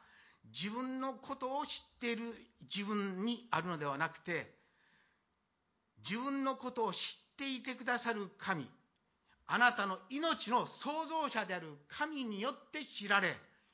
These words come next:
祈られている自分自身、ここに信仰の土台があるということを、まずペテロの敗北理由から知っていただきたいと思うんですね。第二のことは何かというと、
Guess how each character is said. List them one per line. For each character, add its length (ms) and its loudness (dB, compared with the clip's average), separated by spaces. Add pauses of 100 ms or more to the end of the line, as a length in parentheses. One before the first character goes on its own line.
(260)
祈 220 -2
ら 120 8
れ 100 4
て 120 -6
い 60 -6
る 60 -8
自 200 -6
分 160 -4
自 240 -6
身、 80 -6 (680)
こ 120 -12
こ 140 -4
に 100 -2
信 200 -4
仰 120 -4
の 80 -2
土 120 -6
台 200 -2
が 80 -2
あ 20 -2
る 60 -8
と 100 -12
い 40 -12
う 20 -12
こ 80 -12
と 140 -4
を、 200 -10 (380)
ま 160 2
ず 140 -2
ペ 200 -2
テ 140 4
ロ 100 -2
の 240 -2 (260)
敗 240 2
北 200 -2
理 100 -2
由 120 -2
か 120 -2
ら 260 0 (300)
知 200 -4
っ 20 -14
て 80 -8
い 40 -10
た 120 -2
だ 100 0
き 60 -12
た 80 -6
い 60 -8
と 80 -20 (140)
思 140 -8
う 20 -6
ん 40 -8
で 80 -12
す 80 -10
ね。 180 -8 (540)
第 240 10
二 60 2
の 100 4
こ 100 0
と 80 0
は 60 0
何 160 2
か 120 2
と 100 -8
い 100 -8
う 40 -14
と、 300 -10